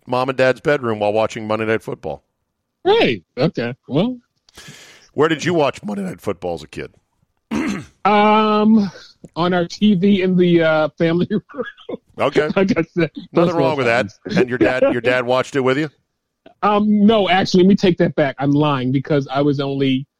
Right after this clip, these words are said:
Speaker 2: allowed to watch till nine. So I usually, when Howard Cosell came on, it was time for bed. I do. I don't think I ever saw a second
Speaker 1: Halftime
Speaker 2: half of the
Speaker 1: highlight?
Speaker 2: game. Yeah,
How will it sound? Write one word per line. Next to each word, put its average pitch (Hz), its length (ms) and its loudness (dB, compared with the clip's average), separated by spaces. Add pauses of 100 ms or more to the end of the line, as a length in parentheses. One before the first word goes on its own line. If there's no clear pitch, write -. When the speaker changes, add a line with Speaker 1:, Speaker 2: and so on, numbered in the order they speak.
(420)
Speaker 2:
allowed 135 500 0
to 143 160 -2
watch 131 640 -6 (640)
till 135 180 -4
nine. 127 540 -2
So 139 200 -2
I 143 100 2
usually, 151 500 4 (240)
when 170 160 2
Howard 180 400 0
Cosell 214 500 0
came 196 300 -4
on, 131 420 -6 (240)
it 131 140 -10
was 131 200 -6
time 123 360 0
for 127 100 2
bed. 113 320 -4 (120)
I - 100 0
do. 127 220 2 (280)
I - 60 2
don't 262 140 4
think 220 120 2
I 185 220 0
ever 180 240 -2
saw 143 480 -2 (1000)
a 156 340 2
second 127 360 -4
Speaker 1:
Halftime - 40 -6
Speaker 2:
half 147 160 0
of 143 40 -2
the 131 60 -2
Speaker 1:
highlight? 156 400 0
Speaker 2:
game. 117 200 -12 (540)
Yeah, 202 240 2